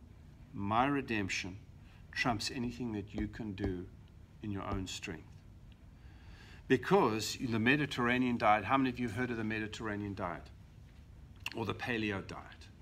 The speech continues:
Anyone had the paleo diet in the last six months or anything, or the Mediterranean diet? Well, do you know what? People were sick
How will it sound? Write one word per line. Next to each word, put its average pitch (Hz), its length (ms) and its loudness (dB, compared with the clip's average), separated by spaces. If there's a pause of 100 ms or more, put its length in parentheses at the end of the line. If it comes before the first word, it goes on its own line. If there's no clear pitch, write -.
(420)
Anyone 127 320 2
had 117 180 -4
the 113 80 -4
paleo 120 400 -4
diet 110 360 -2
in 113 100 -6
the 101 60 -2
last 104 280 -2
six - 240 -12
months 107 240 -10
or 110 60 -8
anything, 104 340 -8
or 110 80 -6
the 101 80 -6
Mediterranean 104 800 -6
diet? 92 300 -8 (480)
Well, 160 260 2 (220)
do 175 100 2
you 190 60 6
know 202 120 4
what? 135 300 2 (300)
People 185 320 -2
were 160 120 0
sick - 500 -6